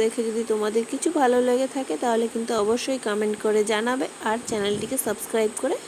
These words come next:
পাশে থাকবে। তো দেখো, আমি টমেটোটাও দিয়ে দিলাম, দিয়ে ভালো করে আর একটু কষিয়ে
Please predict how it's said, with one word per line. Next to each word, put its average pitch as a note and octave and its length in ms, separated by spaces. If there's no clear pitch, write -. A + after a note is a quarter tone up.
পাশে G#3+ 320
থাকবে। F#3+ 300
তো B3+ 60
দেখো, G3+ 220
আমি A3 220
টমেটোটাও A3 600
দিয়ে G#3+ 240
দিলাম, G#3+ 240
দিয়ে A3 180
ভালো G3 220
করে B3 180
আর G3+ 160
একটু - 200
কষিয়ে G#3 380